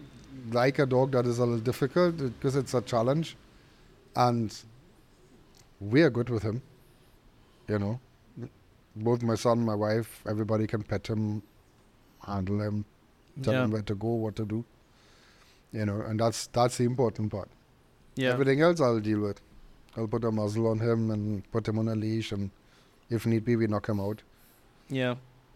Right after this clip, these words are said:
Speaker 2: Yeah, because the thing for us, I mean, once you have, once you have people like you guiding, guiding a new dog owner or, or any, any dog owner with that level of drive, you know, once your dog have that level of drive,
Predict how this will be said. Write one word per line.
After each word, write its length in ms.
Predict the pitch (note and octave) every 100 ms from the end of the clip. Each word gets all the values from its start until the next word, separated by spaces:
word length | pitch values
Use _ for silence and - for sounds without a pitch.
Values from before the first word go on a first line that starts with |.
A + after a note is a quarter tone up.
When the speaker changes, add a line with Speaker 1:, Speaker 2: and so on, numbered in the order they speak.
| _
Speaker 2:
Yeah, 120 | C3+ D3
because 240 | D#3 D#3
the 100 | D3
thing 200 | F3 F#3
for 200 | - E3+
us, 140 | D#3+
I 40 | E3
mean, 180 | D3+ C#3+
once 200 | E3 -
you 60 |
have, 340 | F#3 E3 E3 - - - - -
once 180 | D3 E3+
you 60 | F#3
have 280 | F3 E3
people 440 | - D3 D3 C#3 C3 - _
like 200 | B2+ B2
you 140 | C#3 C3
guiding, 580 | B2+ A#2 A2+ A2+ A2 G2 _ _ -
guiding 380 | A2+ A2 A#2
a 120 | B2+ B2
new 300 | A#2 A#2+ A#2+
dog 320 | A#2 A2+ A2+
owner 360 | A2 A2 A2+ A#2
or, 320 | B2 A2+ A2 -
or 160 | A2+ -
any, 360 | C3 G3+ G#3+ - - _ _ -
any 240 | C3 E3+
dog 320 | E3 C3 A#2 A2+
owner 380 | A2+ A2+ A#2 -
with 140 | A2+ G2+ - _ _
that 220 | C3 D3
level 280 | C3 A2 A#2+
of 100 | A2+
drive, 340 | A2 G#2+ G2+ G#2+
you 60 |
know, 80 | A2
once 180 | A#2+ A#2+
your 80 | B2
dog 220 | A#2 A#2
have 160 | A#2 A2+
that 200 | A#2 -
level 280 | A2+ G#2+ G#2+
of 100 | A2
drive, 440 | A2 G#2 G#2 -